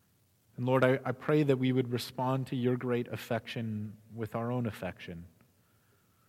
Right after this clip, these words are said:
That we would, in fact, do these things that mean that we've truly accepted you, that we would trust you and obey you and follow you.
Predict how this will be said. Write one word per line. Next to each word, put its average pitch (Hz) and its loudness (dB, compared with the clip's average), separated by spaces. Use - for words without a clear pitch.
That 127 6
we 147 4
would, 185 8
in 165 4
fact, 127 2
do 123 4
these 123 0
things 127 -2
that 123 4
mean 123 0
that 135 0
we've 120 -2
truly 143 2
accepted 123 -2
you, 165 2
that 143 2
we 147 0
would 135 -2
trust - -4
you 165 0
and 120 -4
obey 98 -2
you 151 0
and 98 -6
follow 139 -2
you. 160 -2